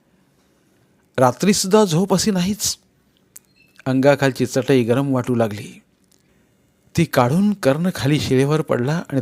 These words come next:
थोड्याच वेळात पुन्हा उठून बसला. शिळेचा गारवा उघड्या पाठीला सुखद वाटत होता,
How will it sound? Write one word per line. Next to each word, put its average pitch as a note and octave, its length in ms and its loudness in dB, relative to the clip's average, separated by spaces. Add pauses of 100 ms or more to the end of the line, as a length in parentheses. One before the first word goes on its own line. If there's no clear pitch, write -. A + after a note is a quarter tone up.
थोड्याच C#3 380 0
वेळात B2+ 160 0 (100)
पुन्हा A#2+ 220 -2
उठून A#2 320 -4
बसला. - 320 -10 (1700)
शिळेचा B2+ 500 2
गारवा A#2 480 0
उघड्या B2 300 2
पाठीला A#2+ 320 -2
सुखद A#2+ 400 -4
वाटत A2+ 220 -2
होता, G2+ 360 -10